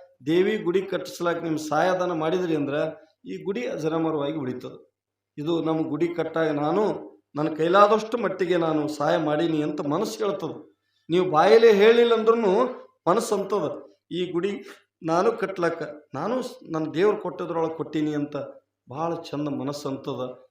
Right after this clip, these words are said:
ಆ, ಆ ದಾನವನ್ನು ನೀವು ಗುಡಿ ಕಟ್ಲಕ್ಕೆ,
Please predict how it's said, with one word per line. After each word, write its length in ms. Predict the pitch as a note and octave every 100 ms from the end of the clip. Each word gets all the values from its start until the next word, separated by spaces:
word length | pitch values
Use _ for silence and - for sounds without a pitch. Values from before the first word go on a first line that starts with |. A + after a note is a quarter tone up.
| _
ಆ, 160 | - C#3 D3 - -
ಆ 180 | C3+ D3+
ದಾನವನ್ನು 500 | B2+ D#3+ F3+ D3+ E3
ನೀವು 240 | D3+ C#3+ B2 - _ _
ಗುಡಿ 160 | C3 E3
ಕಟ್ಲಕ್ಕೆ, 600 | E3 D3 D3+ D3+ D3+ C#3